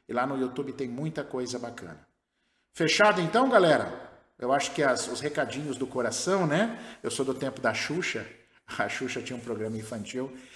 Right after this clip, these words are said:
Quem tem aí beirando os seus cinquenta anos, quarenta e sete anos, vai lembrar disso. A Xuxa tinha um programa infantil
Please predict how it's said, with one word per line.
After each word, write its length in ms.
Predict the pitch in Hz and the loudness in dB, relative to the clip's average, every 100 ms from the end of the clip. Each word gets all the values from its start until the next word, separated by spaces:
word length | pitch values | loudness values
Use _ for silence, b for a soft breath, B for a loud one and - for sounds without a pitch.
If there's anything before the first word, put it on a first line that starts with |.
| B B B | B B B
Quem 220 | - 156 | -2 0
tem 220 | 156 147 139 | 2 0 2
aí 120 | 131 127 | 2 0
beirando 340 | 123 120 120 | 0 0 -2
os 80 | 120 | -2
seus 240 | 123 110 - | -2 -2 -2
cinquenta 460 | 117 127 117 113 | -4 -4 -4 -4
anos, 560 | 107 123 131 127 110 107 | -4 -2 -2 -2 -4 -6
quarenta 440 | 107 117 123 123 | -6 -4 -4 -6
e 100 | 113 | -6
sete 400 | 104 123 107 - | -4 -4 -4 -4
anos, 180 | 120 131 | -4 -4
vai 100 | 127 | -2
lembrar 320 | 127 123 117 | -2 -2 -2
disso. 320 | 110 98 92 107 | -4 -8 -10 -10
A 40 | |
Xuxa 340 | - 139 143 | -8 -6 -6
tinha 160 | 131 131 | -8 -8
um 40 | |
programa 380 | 123 123 113 113 | -6 -4 -2 -4
infantil 640 | 110 110 113 107 131 156 | -6 -8 -8 -8 -8 -10